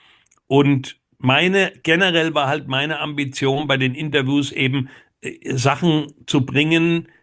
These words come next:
und zu erfragen auch, ja, die eben nicht bei Wikipedia nachlesbar sind, ja, die man nicht, weil die ganzen Künstler als Legenden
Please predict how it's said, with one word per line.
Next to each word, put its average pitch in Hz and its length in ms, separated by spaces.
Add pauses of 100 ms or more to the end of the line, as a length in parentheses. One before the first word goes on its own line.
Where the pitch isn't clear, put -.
(160)
und 156 220
zu 151 120
erfragen 135 800
auch, 117 420
ja, 117 180
die 135 280
eben 131 220
nicht 135 240
bei 113 160
Wikipedia 113 640
nachlesbar 101 680
sind, - 360
ja, 101 160
die 123 180
man 123 180
nicht, 135 260 (280)
weil 120 360
die 135 60
ganzen 139 360 (200)
Künstler 147 440
als 123 200
Legenden 131 800